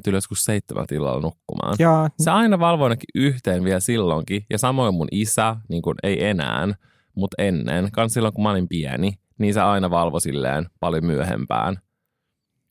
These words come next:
Speaker 1: Ja sama kaikki niin kuin mun isän puolen sukulaiset
Speaker 2: Joo.
Speaker 1: on aina valvonut. Se on joku tämmönen geeni.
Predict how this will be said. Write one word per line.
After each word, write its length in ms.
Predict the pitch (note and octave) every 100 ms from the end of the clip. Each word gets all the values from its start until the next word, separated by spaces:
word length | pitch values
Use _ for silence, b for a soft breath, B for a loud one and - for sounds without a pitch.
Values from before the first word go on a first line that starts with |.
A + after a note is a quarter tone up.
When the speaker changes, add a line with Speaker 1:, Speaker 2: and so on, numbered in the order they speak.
| _
Speaker 1:
Ja 100 | G2
sama 240 | F#2+ F#2+ F#2
kaikki 320 | F2 E2 -
niin 180 | D2+ D#2
kuin 220 | C#2+ C2+ -
mun 180 | D2 B1+
isän 280 | - - -
puolen 300 | A#1+ - -
sukulaiset 600 | - - C#2 E2 G2 E3
Speaker 2:
Joo. 220 | D3+ C#3
Speaker 1:
on 100 | G2
aina 220 | F#2+ E2+
valvonut. 480 | E2 D2 G#1+ D#2+ G#2
Se 80 | -
on 80 | C#3
joku 180 | B2 B2
tämmönen 380 | G#2+ G2 F2+ F2+
geeni. 540 | F2+ E2 C#2 C2+ F2